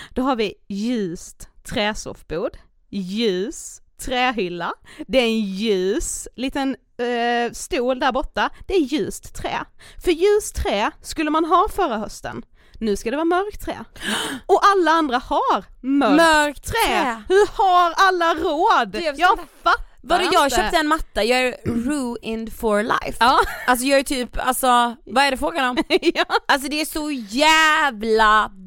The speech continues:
Speaker 2: dyrt. Alltså
Speaker 1: Ja.
Speaker 2: jag var så, "Ah, jag ska köpa nya bord." Nej, jag kan inte köpa något nytt jävla
Speaker 1: Nej.
Speaker 2: bord.
Speaker 1: Och så ibland tänker jag typ så här bara, men det handlar typ också bara om att folk bara gör.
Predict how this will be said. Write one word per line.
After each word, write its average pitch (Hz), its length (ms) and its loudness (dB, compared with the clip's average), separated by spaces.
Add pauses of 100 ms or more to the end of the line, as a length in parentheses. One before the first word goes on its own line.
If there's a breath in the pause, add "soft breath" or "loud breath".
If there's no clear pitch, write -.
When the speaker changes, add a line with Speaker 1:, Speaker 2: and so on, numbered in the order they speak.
(140)
Speaker 2:
dyrt. 220 320 0
Alltså 233 180 -2
Speaker 1:
Ja. 269 60 0
Speaker 2:
jag 262 80 0
var 269 120 -4
så, 262 140 -4
"Ah, 370 260 2
jag 311 80 -4
ska - 120 -14
köpa 285 160 -2
nya 277 200 -2
bord." 208 220 -2
Nej, 226 480 -4
jag 202 120 0
kan 254 120 -4
inte 320 180 -10
köpa - 240 -10
något 170 140 -10
nytt 160 240 -12
jävla 160 200 -6
Speaker 1:
Nej. 285 340 -2
Speaker 2:
bord. 180 240 4
Speaker 1:
Och - 180 -2
så 339 60 -4
ibland 262 460 -2
tänker 240 360 -4
jag 302 80 -2
typ 294 160 -4
så - 100 -6
här 254 80 0
bara, 247 160 2 (260 loud breath)
men 285 120 -4
det 330 80 -2
handlar 311 340 -4
typ 302 200 -8
också 285 460 -4
bara 254 300 2
om 233 120 0
att 240 100 -4
folk 262 300 -4
bara 240 140 0
gör. 196 420 -2